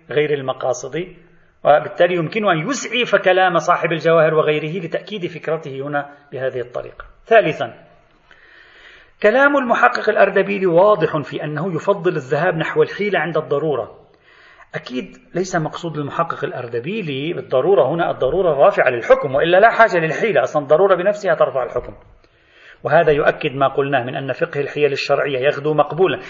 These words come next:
هذا يدل على أن فكرتنا موجودة في لا وعي المحقق الأردبيلي، يؤكد على أن فقه الحيل الشرعية يغدو مقبولاً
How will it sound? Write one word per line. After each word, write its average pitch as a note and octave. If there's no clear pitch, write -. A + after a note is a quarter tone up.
هذا G3+
يدل C4
على G#3+
أن A3
فكرتنا B3+
موجودة A3
في G#3+
لا G#3+
وعي A#3
المحقق F3+
الأردبيلي، C3
يؤكد G3+
على D3
أن D#3
فقه D#3+
الحيل D#3
الشرعية D#3
يغدو A#3+
مقبولاً G#3+